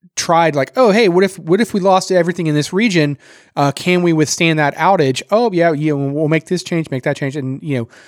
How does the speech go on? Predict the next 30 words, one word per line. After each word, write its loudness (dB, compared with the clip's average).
uh, 2
you 2
know, 2
they 2
would, 2
like, 0
learn 2
some 0
little 4
things -2
here 2
and 0
there. 2
And 2
then 4
when 4
an 0
actual 0
problem 0
did -2
come -4
up, 0
they 0
were, 0
you -2
know, 0
already 2
able 0
to, -2
to, -4